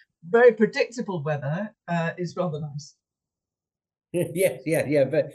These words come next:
Speaker 2: it is nice to get warm now and again. I do, I, I, I do agree. So obviously your life has been, um, categorized. You know, part of me, the sea's been a big part of your life. How, how did that begin? How did you get into sailing and, and, and, and, and,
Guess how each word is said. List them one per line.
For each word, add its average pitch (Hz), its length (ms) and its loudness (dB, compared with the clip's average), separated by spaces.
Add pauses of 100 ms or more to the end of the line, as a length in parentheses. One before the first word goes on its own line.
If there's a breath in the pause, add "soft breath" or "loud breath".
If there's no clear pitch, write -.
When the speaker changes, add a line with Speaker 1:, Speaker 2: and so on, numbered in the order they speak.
(160 loud breath)
Speaker 2:
it 175 100 0
is 202 180 4
nice 156 220 0
to 151 80 -4
get 147 140 2
warm 139 260 2
now 135 220 0
and 127 80 -6
again. 117 240 -2
I 117 100 -4
do, 135 260 0
I, 135 140 -8 (160)
I, 139 320 -6
I 165 60 0
do 147 260 4
agree. 131 340 0 (220 loud breath)
So 233 140 4
obviously 247 400 2
your 214 180 4
life 269 340 2
has 214 140 -6
been, 170 580 -2
um, 131 680 -4 (400)
categorized. 151 560 -2
You 151 100 -2
know, 139 200 -2
part 180 180 0
of 147 60 0
me, 185 200 -2 (320 loud breath)
the 156 60 -4
sea's 247 340 4
been 180 100 -2
a 151 80 0
big 175 240 -6
part 160 260 -4
of 131 60 -4
your 123 120 -4
life. 104 260 -10 (300 soft breath)
How, 226 140 0
how 262 220 2
did 254 180 -2
that 214 200 -4
begin? 202 280 -2
How 170 120 -2
did 196 160 -4
you 175 80 -10
get 175 120 -6
into 165 260 -4
sailing 147 560 -2
and, 117 120 -8
and, 123 220 -10
and, 120 180 -10
and, 110 180 -12
and, 117 260 -12